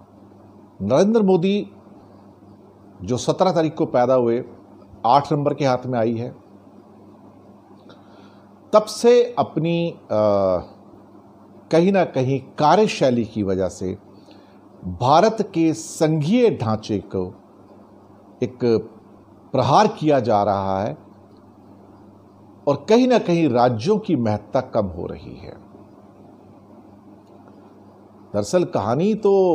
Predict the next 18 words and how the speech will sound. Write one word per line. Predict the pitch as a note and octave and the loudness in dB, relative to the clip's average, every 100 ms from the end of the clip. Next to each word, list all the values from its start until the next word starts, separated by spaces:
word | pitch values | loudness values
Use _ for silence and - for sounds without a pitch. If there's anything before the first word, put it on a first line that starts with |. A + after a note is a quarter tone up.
| A#2+ | 0
उन्नीस | A2 C3+ D#3 | -2 -2 -4
सौ | D#3 | 0
अड़तालीस | B2+ G#2+ A2+ D3 - | 0 2 0 0 0
से | F#3 | -2
स्टार्ट | D3+ D3 C#3 B2+ | 0 2 2 0
होती | B2 B2+ B2 | -4 -4 -8
है, | A#2 G#2+ - - - - - - - - - - - - - - - - - - - - - | -8 -10 -18 -20 -20 -20 -20 -20 -20 -20 -20 -20 -20 -20 -20 -20 -20 -20 -20 -20 -20 -18 -6
जब | C3 B2+ | -2 0
भारत | C3 C#3+ | 0 0
का | D#3+ | -2
संविधान | - C3 A2 A2+ B2 | -4 -2 -2 -2 -2
बन | G#2 F#2+ | -4 -4
रहा | F#2+ F2+ | -4 -4
था। | - E2+ - - - - - - - - - - - - - - - - - - - - - | -8 -16 -16 -20 -20 -20 -20 -20 -20 -20 -20 -20 -20 -20 -20 -20 -20 -20 -20 -20 -20 -4 0
तभी | F3 G#3 | 2 4
भारत | E3 F3+ F#3+ | 4 4 2
को | D#3+ | 2
Union | D3 F3+ G3 G#3 | 2 2 2 0